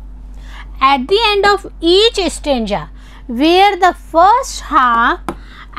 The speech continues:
and second half of the lines are identical।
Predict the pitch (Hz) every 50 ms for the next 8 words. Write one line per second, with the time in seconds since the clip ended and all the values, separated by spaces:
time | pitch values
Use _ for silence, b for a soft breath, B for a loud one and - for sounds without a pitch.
0 | 277 277 294 320 370 415 466 427 - - - 311 311 - - 440 466 466 - -
1 | 311 285 277 277 277 285 262 233 226 254 247 240 226 233 226 233 247 277 339 392
2 | 427 403 - B B B B B B B - 262 240 240 240 254 285 359 440 -
3 | - - - 285 302 277 254 269 262 - - 226 - - 185 151